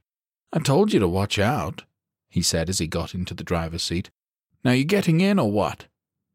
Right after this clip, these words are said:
Stein stared down at the slimy passenger seat.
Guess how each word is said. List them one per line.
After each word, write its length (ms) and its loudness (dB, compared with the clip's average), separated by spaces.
Stein 580 4
stared 520 -2
down 320 0
at 100 -4
the 80 -16
slimy 540 -2
passenger 500 -6
seat. 380 -6